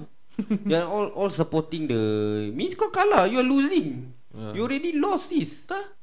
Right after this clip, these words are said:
Speaker 2: Ah, you,
Speaker 1: Kau,
Speaker 2: unknowingly,
Speaker 1: kau just malu
Speaker 2: ah,
Speaker 1: lah, kan?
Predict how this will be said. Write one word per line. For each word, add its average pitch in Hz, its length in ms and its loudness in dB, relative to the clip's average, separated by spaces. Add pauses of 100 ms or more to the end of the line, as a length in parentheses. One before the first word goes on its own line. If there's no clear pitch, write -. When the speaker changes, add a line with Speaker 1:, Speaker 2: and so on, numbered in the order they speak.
(560)
Speaker 2:
Ah, 170 220 2
you, 156 240 -4 (800)
Speaker 1:
Kau, 170 160 10
Speaker 2:
unknowingly, 247 340 0
Speaker 1:
kau 185 140 12
just 175 240 8
malu 160 240 10
Speaker 2:
ah, 143 160 10
Speaker 1:
lah, 123 80 4
kan? 127 160 -2